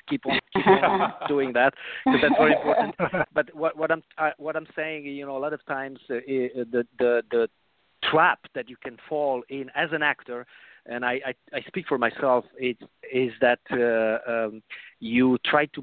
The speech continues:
Speaker 1: play a concept, you know, or a, a, you know, an image of a character,
Speaker 2: Oh,
Speaker 1: and that's,
Speaker 2: yeah.
Speaker 1: uh, you know, you don't, you don't wanna, you, I, you know, you don't wanna do that. Uh, you know, a-, as, as Kevin was saying, you know, these are people, and, uh, I don't think, you know, uh, uh,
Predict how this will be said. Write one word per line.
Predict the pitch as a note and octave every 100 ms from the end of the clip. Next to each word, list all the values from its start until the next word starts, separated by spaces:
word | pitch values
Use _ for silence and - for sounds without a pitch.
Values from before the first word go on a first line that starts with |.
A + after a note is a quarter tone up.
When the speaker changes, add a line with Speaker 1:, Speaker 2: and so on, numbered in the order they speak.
| -
Speaker 1:
play | D3 C#3
a | A2+ -
concept, | C3 B2+ A2 F2+ - -
you | A#2 A2
know, | A2+ A2+
or | A2+ A2
a, | A2
a, | G#2+
you | G#2+ A2+ A2
know, | A2+ A#2 A2+
an | A2 A#2
image | C#3+ D3+ C3+ G#2+
of | A2+
a | A2
character, | - A#2+ A2+ G#3
Speaker 2:
Oh, | F#3+ G#2+
Speaker 1:
and |
that's, | A2+ G3+ D3 D3+
Speaker 2:
yeah. | A#2
Speaker 1:
uh, | A#2 A#2 - - - - -
you | A#2
know, | A#2+
you | A#2 B2+
don't, | D3 -
you | D3+
don't | D#3 D#3+
wanna, | D3+ C#3+
you, | B2 C3 A#2+ -
I, | C3 A2 -
you | B2
know, | A#2 G#2
you | A2+
don't | D3
wanna | D3 A#2+
do | G#2+ B2 A2+
that. | G#2 F#2 _ - - -
Uh, |
you | B2 B2
know, | C#3
a-, | C3+ C3 B2+ B2
as, | A2+ B2+ B2
as | A2+ -
Kevin | D3+ C#3+ C#3
was | B2 -
saying, | D3 C3 C3 B2
you | B2+
know, | B2+ B2
these | C#3
are | C3+
people, | - - D#3 - A2 G#2+ A#2+
and, | A#2+ A2+ A2
uh, | A2+ A2
I | G#2
don't | B2 C3 -
think, | C#3 B2+ -
you | B2+ A#2
know, | A#2+ A#2 A2+ G#2+
uh, | G#2+ G#2
uh, | G#2+